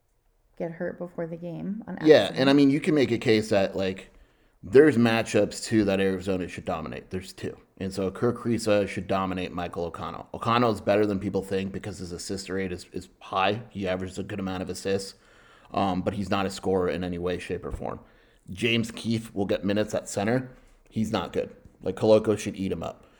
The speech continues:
Speaker 2: And so, you know, does Stanford go, if, if I was Stanford, I'd go with the lineup where I play Ingram at center.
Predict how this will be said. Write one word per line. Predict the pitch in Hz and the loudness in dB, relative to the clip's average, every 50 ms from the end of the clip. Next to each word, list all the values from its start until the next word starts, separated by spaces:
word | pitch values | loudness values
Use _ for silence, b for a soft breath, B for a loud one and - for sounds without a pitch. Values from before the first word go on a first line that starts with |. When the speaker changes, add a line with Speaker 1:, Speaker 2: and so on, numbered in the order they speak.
| b b b b | b b b b
Speaker 2:
And | b 104 107 107 | b -2 -2 0
so, | 107 - 117 110 107 104 104 101 101 - - - - | 2 6 8 10 10 10 8 8 4 0 -4 -6 -2
you | 113 113 | 0 2
know, | 104 95 95 | 2 2 2
does | 95 107 107 - | 0 0 -2 0
Stanford | - 117 110 110 110 113 107 95 | 2 2 4 4 2 2 2 2
go, | 107 107 104 104 | 4 4 4 4
if, | 98 98 98 - - | 4 2 -2 -2 -4
if | 95 - 110 | 0 4 8
I | 113 135 143 | 10 10 10
was | 123 107 - | 10 8 4
Stanford, | - - 107 101 92 - 95 95 | 0 -2 0 0 0 0 0 2
I'd | 98 101 98 | 2 2 2
go | 98 104 98 | 2 2 2
with | 98 95 95 | 0 -2 -2
the | 101 | -2
lineup | 95 95 95 95 95 92 - | 0 0 2 0 0 0 0
where | 92 92 | 2 2
I | 92 92 | 2 2
play | - - 98 95 | 0 0 -2 0
Ingram | 85 95 98 92 98 92 90 | -2 -2 -2 -2 -4 -4 -4
at | 82 - | -6 -6
center. | - - 110 104 92 90 85 87 | -4 -2 -2 -2 -2 -2 -6 -8